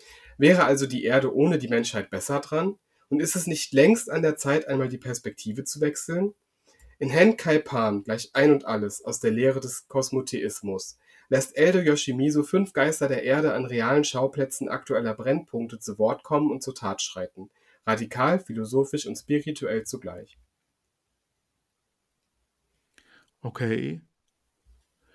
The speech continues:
Speaker 2: Aber wir haben doch genug, äh, Scheiße <laughs> gerade an der Backe in der realen Welt.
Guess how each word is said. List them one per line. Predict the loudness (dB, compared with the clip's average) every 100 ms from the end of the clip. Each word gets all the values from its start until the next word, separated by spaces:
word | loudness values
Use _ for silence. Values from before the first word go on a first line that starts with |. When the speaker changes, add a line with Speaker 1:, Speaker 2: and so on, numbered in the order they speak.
| _ _ _
Speaker 2:
Aber | -6 -4 -2 -2 0
wir | 0
haben | 0 -2 -6 -14 _ _ _ -6
doch | -6 -2
genug, | -2 -2 -4 -12 -6
äh, | -2 0 -2 -6 -10 _ _ _ _ _ _
Scheiße | -6 -2 0 -2 -6
<laughs> |
gerade | -6 -4 0 2 2
an | 2
der | 2
Backe | 2 -2 -2 -2 -4 -8 _ -20 _
in | -2
der | 0
realen | 2 2 2 2 2
Welt. | 0 0 0 -6